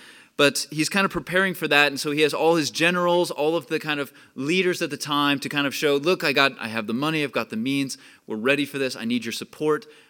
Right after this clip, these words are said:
I need you guys to be with me on this." So that's kind of what's happening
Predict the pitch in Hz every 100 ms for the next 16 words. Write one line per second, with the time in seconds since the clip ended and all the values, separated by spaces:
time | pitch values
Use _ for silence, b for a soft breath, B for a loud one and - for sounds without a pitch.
0 | - 117 120 127 127 120 - 110 120 135
1 | 127 123 123 120 113 135 - 185 165 139
2 | 131 139 123 123 113 104